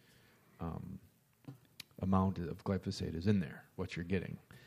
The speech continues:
Also, with, we're just talking about surfactants a minute ago,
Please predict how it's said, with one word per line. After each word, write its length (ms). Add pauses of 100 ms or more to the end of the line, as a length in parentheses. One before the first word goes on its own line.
(500)
Also, 720 (400)
with, 240 (120)
we're 80
just 200
talking 200
about 200
surfactants 600
a 60
minute 260
ago, 640